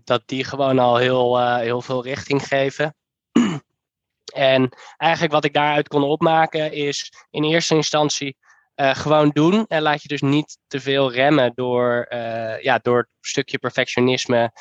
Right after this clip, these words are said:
En, eh, eh, eh, b-, blijf niet maanden in, eh, de soort van logo-fase zitten, zoals wij dat vaak noemen.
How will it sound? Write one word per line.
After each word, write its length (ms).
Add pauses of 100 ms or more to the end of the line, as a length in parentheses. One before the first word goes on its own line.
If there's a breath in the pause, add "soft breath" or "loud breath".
(240 loud breath)
En, 340
eh, 300
eh, 500
eh, 100
b-, 220
blijf 280
niet 240
maanden 460
in, 220
eh, 160
de 80
soort 220
van 180
logo-fase 760
zitten, 280
zoals 200
wij 140
dat 140
vaak 200
noemen. 360